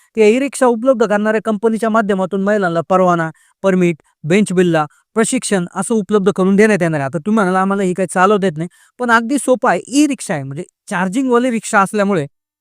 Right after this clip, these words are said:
यामध्ये कुठल्याही प्रकारे त्यामध्ये प्रॉब्लेम येणार नाही. शक्यतो हे शहरी भागामध्ये, शहरी आणि ग्रामीण भागातील गरजू महिलांना अनुदान तत्वावर हे मिळणार आहे. तर अशा पद्धतीने ई रिक्षा योजना तुम्ही त्या ठिकाणी वापरू शकता. आता तुम्ही तुमच्या ब-, महिला बालविकास विभाग करू शकता किंवा समाज विकास अधिकारी असतील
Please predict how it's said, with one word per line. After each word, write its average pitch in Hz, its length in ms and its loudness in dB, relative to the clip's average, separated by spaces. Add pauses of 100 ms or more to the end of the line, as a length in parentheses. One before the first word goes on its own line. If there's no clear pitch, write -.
यामध्ये 190 360 2
कुठल्याही 208 360 0
प्रकारे 185 340 -2
त्यामध्ये 175 320 -2
प्रॉब्लेम 160 360 -2
येणार 151 200 -2
नाही. 147 120 -6 (380)
शक्यतो 262 420 2
हे 254 180 2
शहरी 269 400 2
भागामध्ये, 165 500 -4
शहरी 220 380 -2
आणि 220 180 -4
ग्रामीण 190 400 0
भागातील 160 400 -2
गरजू 175 300 0
महिलांना 185 440 2 (360)
अनुदान 202 420 2
तत्वावर 175 300 0
हे 151 100 -2
मिळणार 156 320 -2
आहे. 131 100 -6
तर 165 180 -8
अशा 175 200 -2 (100)
पद्धतीने 220 400 0
ई 196 200 0
रिक्षा 233 260 0
योजना 196 400 2 (360)
तुम्ही 208 160 -2
त्या 202 120 2
ठिकाणी 175 280 -2
वापरू 165 280 0
शकता. 175 320 -6 (440)
आता 190 180 0
तुम्ही 233 300 0
तुमच्या 214 500 2
ब-, 170 120 -6
महिला 180 420 2
बालविकास 180 500 2
विभाग 175 440 0
करू 180 140 0
शकता 165 340 -4
किंवा 165 220 -4
समाज 160 360 -2
विकास 160 340 -2
अधिकारी 160 460 0
असतील 151 380 -4